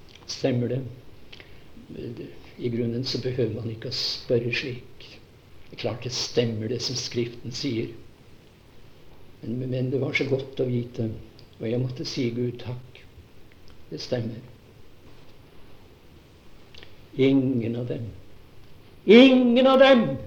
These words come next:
gikk fortapt. Nei, ikke en eneste. Vi kan diskutere det spørsmålet her. Vi skal ikke diskutere når vi kommer hjem, godt folk. Da skal vi være enige. De som Faderen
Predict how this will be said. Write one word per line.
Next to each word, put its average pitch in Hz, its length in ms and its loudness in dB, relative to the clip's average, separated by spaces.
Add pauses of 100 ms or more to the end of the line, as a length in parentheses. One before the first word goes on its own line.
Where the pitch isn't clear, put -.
(320)
gikk 170 240 10
fortapt. - 600 0 (800)
Nei, 120 240 -4
ikke 123 160 -2
en 139 160 -4
eneste. - 260 -12 (2000)
Vi - 80 -18
kan 123 140 -2
diskutere 131 600 2
det 131 160 4
spørsmålet 123 520 -2
her. 127 240 0
Vi 131 80 -6
skal - 180 -2
ikke 123 140 -2
diskutere 123 580 0
når 120 140 -2
vi - 100 -4
kommer 127 300 0
hjem, 147 200 4
godt - 200 2
folk. - 340 -6 (1300)
Da - 80 -10
skal 131 240 0
vi 131 80 0
være 127 240 2
enige. 117 260 -6 (1900)
De 135 180 4
som 135 320 0
Faderen 139 680 -2